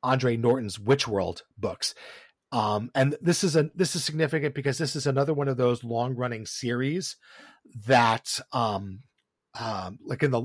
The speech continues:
in the vein of Marion Zimmer Bradley's, uh, what is it, Darkover novels that really opened up, uh, publishing, fantasy and science fiction publishing, um, to, uh,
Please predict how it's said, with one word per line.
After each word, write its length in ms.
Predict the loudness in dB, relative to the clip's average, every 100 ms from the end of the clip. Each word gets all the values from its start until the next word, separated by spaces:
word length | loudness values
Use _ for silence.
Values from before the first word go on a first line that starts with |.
| -4
in 80 | -4
the 100 | -2
vein 360 | 0 2 2
of 120 | 0 -2
Marion 340 | -2 -2 -2
Zimmer 240 | -4 -4
Bradley's, 720 | -2 -2 -2 -4 -4 -4 -8 -14 -20 _ _ _ -16
uh, 340 | -12 -12 -14 -18 -20
what 140 | -12 -10
is 100 | -10
it, 100 | 2
Darkover 600 | 2 4 0 -4 -4 -10 _ _
novels 540 | -8 -8 -8 -14 -14 -18 _ -20 _ 0
that 200 | 0 0 -4
really 320 | 2 2 2
opened 460 | 0 0 0 -4 0
up, 280 | 2 0 -6 -18 _ _ _ _ -10
uh, 320 | -4 -2 -4 -6 -4
publishing, 640 | 0 0 0 -2 -4 -10 _ _ 0
fantasy 340 | 2 2 0
and 100 | -4
science 280 | -4 -6 -4
fiction 360 | -6 -6 -8 -10
publishing, 540 | -10 -8 -8 -8 -10 -14 -20 -20 -20 _
um, 500 | -4 -2 -2 -6 -12 -18 _ -20 -12
to, 720 | -6 -2 0 0 -2 -2 -4 -8 _ _ _ _ _ -10
uh, 300 | -8 -6 -8